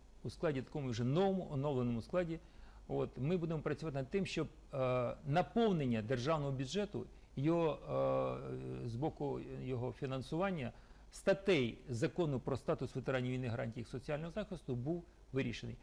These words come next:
Починаючи від санаторно-курортного лікування, а давайте візьмемо тепер не тільки афганську тему, давайте візьмемо тих людей,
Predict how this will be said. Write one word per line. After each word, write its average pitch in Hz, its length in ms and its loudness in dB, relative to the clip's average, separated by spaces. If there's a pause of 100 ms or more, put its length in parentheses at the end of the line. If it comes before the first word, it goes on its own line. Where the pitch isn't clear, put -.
(200)
Починаючи 214 640 4
від 214 180 2
санаторно-курортного 220 1000 4
лікування, 220 600 2
а 147 80 2
давайте 180 340 2
візьмемо 165 300 -2
тепер 147 280 -4
не 151 120 -2
тільки 185 220 -2
афганську 139 540 0
тему, 110 260 -8
давайте 175 260 0
візьмемо 156 360 -2
тих 143 220 -2
людей, 160 380 0